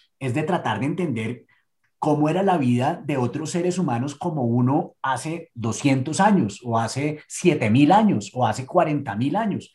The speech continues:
Entonces digo como, ¿cómo sería es-, esa cópula, esa cópula entre nuestros antepasados en, en las cavernas? Pues yo me imagino que debería ser muy parecida a como es hoy en día entre otros primates mayores, ¿cierto? Hay,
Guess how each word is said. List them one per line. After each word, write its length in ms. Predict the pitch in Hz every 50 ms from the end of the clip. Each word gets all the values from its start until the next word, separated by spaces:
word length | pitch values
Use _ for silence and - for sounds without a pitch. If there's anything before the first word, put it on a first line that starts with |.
| _ -
Entonces 320 | - - - _ - 151
digo 160 | 156 165 190
como, 340 | 202 208 202 190 135 - - - _ _ _ _ _ _
¿cómo 260 | _ - 180 180 226 214
sería 540 | - 226 196 175 151 139 147 170 - - _ _ _ _
es-, 200 | 156 160 127 -
esa 300 | - 220 - 190 190 -
cópula, 500 | - 214 - - 175 160 160 175 175 -
esa 220 | 123 - 151 147 -
cópula 460 | - 190 190 190 208 214 214 214 208 -
entre 480 | 180 170 156 - 147 131 123 123 120
nuestros 440 | 123 131 127 127 123 - 147 127 117
antepasados 920 | 123 117 101 117 107 - 110 101 - 120 123 127 127 135 156 170 170 - 185
en, 160 | 185 180 175
en 160 | 151 147 135
las 220 | 123 110 101 - -
cavernas? 640 | - 110 113 120 131 135 131 - 151 160 180 180 - _ _ _ - _ _ _ _ _ _
Pues 380 | - 139 139 - - - - _ _ _ _ _ _ - - 110
yo 200 | 101 120 120 104
me 100 | 107 131
imagino 460 | 160 180 185 180 160 127 117 131 127
que 80 | -
debería 340 | 180 170 156 120 110 104 104
ser 140 | - 147 139
muy 180 | 151 165 170 165
parecida 720 | 165 175 180 175 143 117 - - 117 117 123 135 156 156
a 80 | 156 151
como 320 | - - 147 135 120 110
es 240 | 107 110 110 107 -
hoy 120 | 143 143 143
en 180 | 147 151 156
día 340 | 151 165 160 160 156 160 156 143
entre 320 | 156 147 147 - 123 110
otros 340 | 110 107 104 - 98 - -
primates 480 | - 175 147 120 107 98 98 110 127 147
mayores, 520 | 151 135 - 240 269 262 127 - - -
¿cierto? 320 | - 110 120 127 - 180
Hay, 200 | 147 127 113 110